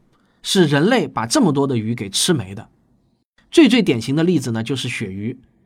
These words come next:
一九六零年，在北大西洋产卵的鳕鱼，估计数量呢，大约是一百六十万吨。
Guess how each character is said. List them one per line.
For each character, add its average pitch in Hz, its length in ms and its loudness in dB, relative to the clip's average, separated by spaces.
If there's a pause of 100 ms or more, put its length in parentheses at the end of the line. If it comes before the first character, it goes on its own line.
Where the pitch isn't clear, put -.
(160)
一 240 100 2
九 190 140 6
六 214 140 8
零 180 140 4
年， 147 340 0 (220)
在 202 200 2
北 147 160 0
大 208 140 6
西 202 140 0
洋 180 180 2
产 151 180 -2
卵 127 200 0
的 131 100 -4
鳕 131 140 -4
鱼， 110 400 -2 (200)
估 254 160 0
计 226 140 0
数 208 200 0
量 175 180 2
呢， 131 100 -2
大 175 160 -2
约 170 120 2
是 175 180 -2
一 196 140 -4
百 120 200 -6
六 220 160 2
十 - 160 -2
万 165 240 2
吨。 117 260 -4